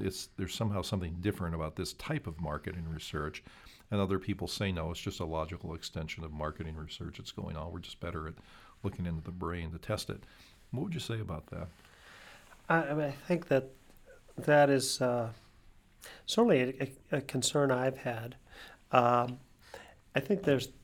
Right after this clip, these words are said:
Speaker 2: three parts that are, uh, to me, um, uh, reassuring, uh, in terms of worrying about the c-, corporate monoliths being able to control people. First is,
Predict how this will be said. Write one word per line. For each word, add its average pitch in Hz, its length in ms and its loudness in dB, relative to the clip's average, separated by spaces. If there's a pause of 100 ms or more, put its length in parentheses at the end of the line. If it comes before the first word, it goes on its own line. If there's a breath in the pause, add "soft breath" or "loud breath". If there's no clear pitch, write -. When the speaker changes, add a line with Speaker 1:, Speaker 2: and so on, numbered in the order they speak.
Speaker 2:
three 156 600 2 (680)
parts - 640 -2 (200)
that 120 260 -4
are, 113 340 -6 (520 soft breath)
uh, 117 260 -8
to 131 120 -2
me, 127 440 2 (1300 soft breath)
um, 123 180 -6 (140)
uh, 127 60 -4
reassuring, 120 680 0 (460)
uh, 113 240 -2
in 113 60 -10
terms 117 280 -4
of 113 100 -8 (120)
worrying 120 360 6
about 113 280 -2 (1200 loud breath)
the 120 260 -6 (100)
c-, - 400 -14
corporate 135 380 6
monoliths 120 500 -2
being 117 220 -4
able 113 200 -6
to 113 40 -10
control 127 360 2
people. 131 400 -8 (400 loud breath)
First 190 400 8
is, 123 260 4